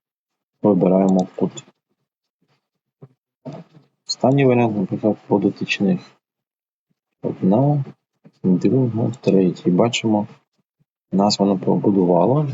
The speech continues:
і вибираємо, куди воно буде у нас дивитися. Так, це є таке, і там от геометричний про трапецію. Ну, це те, що ми перед цим нага-, налаштовували,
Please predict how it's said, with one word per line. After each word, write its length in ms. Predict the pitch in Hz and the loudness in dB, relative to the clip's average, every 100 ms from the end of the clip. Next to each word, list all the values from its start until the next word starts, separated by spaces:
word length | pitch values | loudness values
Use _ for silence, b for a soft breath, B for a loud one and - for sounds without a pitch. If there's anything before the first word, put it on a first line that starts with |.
| 120 | -2
і 80 | 110 | 0
вибираємо, 540 | 104 92 95 107 95 - | 0 0 2 0 -2 -2
куди 200 | 95 101 | 0 2
воно 220 | 104 95 | 2 2
буде 240 | 87 90 | 0 0
у 140 | 92 87 | 0 2
нас 320 | 87 - - _ _ | 0 -2 -10 _ _
дивитися. 520 | 95 95 87 - - - - _ _ _ _ _ _ _ _ _ _ _ _ _ _ _ _ _ _ _ _ _ _ _ | -2 0 0 -4 -12 -14 -16 _ _ _ _ _ _ _ _ _ _ _ _ _ _ _ _ _ _ _ _ _ _ _
Так, 180 | - - - 196 - | -10 -10 -14 -20 -18
це 180 | - 185 | -6 -4
є 200 | 196 190 | -2 -2
таке, 420 | 180 139 160 175 - | -4 -2 0 0 -2
і 160 | 135 151 151 - _ _ _ _ _ _ _ _ - 127 _ _ _ _ | -4 -2 -2 -6 _ _ _ _ _ _ _ _ -20 -20 _ _ _ _
там 240 | 92 92 | -6 -4
от 240 | 107 95 - _ - - | -2 -4 -4 _ -18 -6
геометричний 760 | - 90 95 92 135 - - 110 | -2 0 0 -2 -2 -6 -2 -4
про 340 | - 101 120 113 - _ _ | -2 -2 -2 -4 -12 _ _
трапецію. 680 | - 107 - 80 - - - 82 _ _ _ _ _ - _ _ _ _ _ - | -2 -2 0 -2 -4 -10 -12 -14 _ _ _ _ _ -20 _ _ _ _ _ -2
Ну, 120 | 131 | -2
це 160 | - 92 | 0 -2
те, 140 | 92 | 0
що 180 | - 98 | -2 0
ми 140 | 92 | 0
перед 260 | - 92 - | 0 -2 0
цим 180 | 92 90 | 0 0
нага-, 140 | 101 | 2
налаштовували, 760 | 104 104 107 - 156 131 117 | 2 2 0 0 0 0 -4